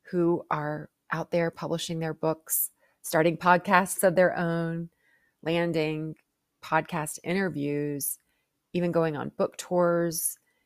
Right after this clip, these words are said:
and speaking to groups and even creating online courses from their books. It's really not about the book.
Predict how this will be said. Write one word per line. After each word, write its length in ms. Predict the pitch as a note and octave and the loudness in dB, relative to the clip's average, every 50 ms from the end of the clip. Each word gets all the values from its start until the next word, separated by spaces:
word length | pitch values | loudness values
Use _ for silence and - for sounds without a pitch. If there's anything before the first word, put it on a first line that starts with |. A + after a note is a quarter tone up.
| _ _ _ _ _ | _ _ _ _ _
and 400 | - D#3 D#3+ D3+ D3+ D3 D3 D3+ | -8 -6 -6 -6 -8 -8 -8 -6
speaking 520 | - - - - G#3 G3 - F3+ E3 D#3+ D#3 | -6 -6 -2 0 0 0 0 -2 -4 -4 -4
to 140 | - E3 D#3 | -6 -8 -8
groups 720 | - - F3+ F#3 F#3 F3+ F3+ F3 E3 - - - - - | -6 -2 0 2 4 4 4 2 0 -2 -4 -6 -6 -6
and 280 | D3 C#3 C#3 D3 C#3+ - _ _ _ _ _ _ _ _ _ _ _ - | -6 -8 -10 -10 -12 -14 _ _ _ _ _ _ _ _ _ _ _ -2
even 200 | G3+ G#3 G#3 G3+ | 0 0 0 -2
creating 360 | - - G3 F3+ F3 D#3+ D#3+ - | -2 0 0 2 0 0 -2 -2
online 360 | D#3 E3 E3 E3 D3+ D3 D3 | -2 -2 0 -2 -2 -4 -6
courses 600 | - - - - E3 E3+ - - F#3 F3 E3+ - | -10 -6 -4 -2 -2 -2 -2 -2 -2 -2 -4 -4
from 180 | - F#3 F3+ F3+ | -4 -4 -2 -2
their 160 | F3+ F3 E3+ | -2 -2 -2
books. 580 | E3+ F#3 F3+ F3 E3+ - - - - - - - _ _ _ - _ _ - _ _ _ _ _ - | 0 0 0 0 0 -2 -6 -8 -6 -6 -8 -10 _ _ _ -20 _ _ -20 _ _ _ _ _ -6
It's 180 | G3 - - - | -4 -4 -4 -2
really 380 | F3 A3 B3 B3+ C#4 C#4 B3+ | 2 2 4 4 4 2 2
not 380 | G#3+ F#3 F3 D#3+ E3 D#3+ - - _ _ | 2 2 0 -2 -2 -4 -6 -10 _ _
about 460 | - E3 - D#3+ D3+ D3+ D3+ - - _ _ _ | -4 -2 0 2 2 2 0 -2 -6 _ _ _
the 80 | - D3 | -8 -2
book. 460 | - D#3+ F#3 C4+ - - - - | 4 4 4 4 4 0 -6 -20